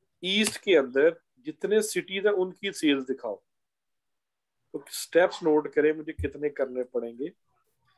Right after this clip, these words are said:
मैंने यहाँ से select करना है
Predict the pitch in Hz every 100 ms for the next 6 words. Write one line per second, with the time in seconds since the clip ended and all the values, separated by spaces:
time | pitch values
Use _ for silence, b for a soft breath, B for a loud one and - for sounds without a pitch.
0 | _ _ _ _ _ _ _ 127 135 147
1 | 160 143 143 147 170 - 143 143 - -
2 | 135 131 127 156